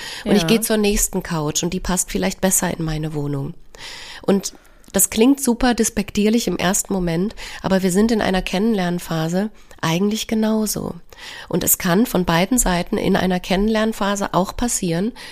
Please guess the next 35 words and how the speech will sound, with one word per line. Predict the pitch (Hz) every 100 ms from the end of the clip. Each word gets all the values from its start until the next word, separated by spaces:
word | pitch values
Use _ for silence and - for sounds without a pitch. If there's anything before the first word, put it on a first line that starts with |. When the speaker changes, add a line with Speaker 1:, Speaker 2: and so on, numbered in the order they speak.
| -
Speaker 1:
dass | 190 -
man | 214 -
abrupt | - - 240 - -
etwas | 208 202 190
entdeckt, | - 165 175 240 - - - -
was | 190 -
einen | 196 208 233
so | 226
ein | 220
bisschen | 220 - 220 220 - -
abstößt. | - - - 143 165 - - - - - - -
Das | -
kann | - 170 165 180 196
Speaker 2:
Mhm. |
Speaker 1:
eine | 180
Erinnerung | 160 - 190 190 185
sein | 180 175 175
an | 165 165
einen |
Ex-Partner | - - - - 170 - 180 -
oder | 170
eine | 165 -
Ex-Partnerin. | - - - 170 185 175 175 170 180 - - -
Das | -
kann | - 202
etwas | - - 180
sein, | 170 165 196
was | 196
mit | 190 185
den | 165
eigenen | 165 170 180 180 170
Werten | 170 190 214
nicht | 208 202
übereinstimmt. | - 185 165 160 175 - - 160 160 - - - - - - -
Ähm, | 180 175 175 170